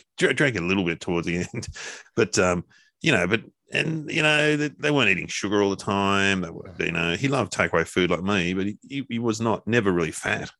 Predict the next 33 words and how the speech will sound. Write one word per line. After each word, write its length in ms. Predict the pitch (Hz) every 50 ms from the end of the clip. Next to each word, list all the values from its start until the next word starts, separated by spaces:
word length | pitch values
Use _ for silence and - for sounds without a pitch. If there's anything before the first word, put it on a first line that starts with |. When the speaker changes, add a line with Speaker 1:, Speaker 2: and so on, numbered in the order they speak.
| _ _ -
Speaker 1:
until, 420 | 104 92 - - 98 87 82 85 85 -
you 120 | - - -
know, 80 | 85 85
the 80 | 85
last 280 | 85 82 80 80 - -
five 280 | - 85 85 85 82
years 240 | 92 87 90 92 87
or 80 | 107 101
so. 240 | - - 104 - 95 - _ _
So 160 | - 90 90
Speaker 2:
But 120 | 87 120
you, 220 | 113 120 135 135 - - - 104 113 113 120 139
yeah, 260 | 127 127 123 117 113
you, 300 | 113 113 117 120 107 98 -
<clears throat> 40 |
you, 240 | 175 120 113 127 117 -
you 420 | 110 113 - _ 90 113 110 110
don't 220 | 107 113 107 101 82
drink 260 | - 90 92 82 78
either, 240 | 90 90 82 92 85
really. 420 | 85 85 85 85 85 90 87 90 -
Speaker 1:
No, 120 | 139 123
I 300 | 110 107 98 92 92 95
have 120 | 117 156 170
a 40 | 135
beer 300 | 90 - 92 95 92 85
occasionally, 680 | - - 92 90 92 95 90 90 87 82 85 92 92
but, 280 | - 85 85 - - 90
um, 140 | 85 85 -
Speaker 2:
Yeah, 180 | 95 92 92
yeah. 380 | 90 92 92 95 90 87 85 - - - _ - - _ _ _ -
Speaker 1:
but, 200 | 117 95 - -
um, 400 | 104 95 90 90 85 82 -